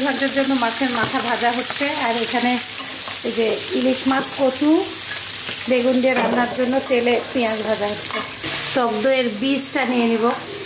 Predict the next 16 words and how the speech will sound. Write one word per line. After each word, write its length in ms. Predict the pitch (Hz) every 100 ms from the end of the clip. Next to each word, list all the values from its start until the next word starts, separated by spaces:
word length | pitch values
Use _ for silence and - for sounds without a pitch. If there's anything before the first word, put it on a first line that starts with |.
| - 233
এই 60 | 208
যে 60 | 208
এখানে 180 | 208 233 220
পাঁচ 140 | 220 214 247
লিটার 240 | 240 233 233
টক 120 | 202
দই 120 | 208 202
বসাইছি। 420 | 196 214 202 - 208 - - - - - - - - - - - - - - - - 233
ঈশ্বরদীর 440 | 220 269 247 277 233 214
দুধ 160 | 247 226
ভালো 180 | 254 277 285
তো, 60 | 311 233
এই 40 |
যে 60 | 240 196
ঘন 160 | 226 240 247
দুধ, 200 | 262 302